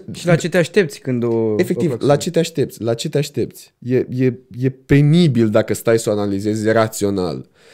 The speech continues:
Speaker 2: Doar că, ă, ă, încleștarea problemei e atât de amplă încât e foarte greu să renunți și să, să, la, la, la ideea de a avea dreptate, de genul,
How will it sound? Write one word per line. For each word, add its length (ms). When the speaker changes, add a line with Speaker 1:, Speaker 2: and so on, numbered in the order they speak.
Speaker 2:
Doar 300
că, 420
ă, 240
ă, 200
încleștarea 920
problemei 800
e 60
atât 240
de 220
amplă 680
încât 260
e 60
foarte 680
greu 240
să 180
renunți 480
și 100
să, 200
să, 340
la, 220
la, 340
la 400
ideea 480
de 100
a 40
avea 200
dreptate, 640
de 100
genul, 400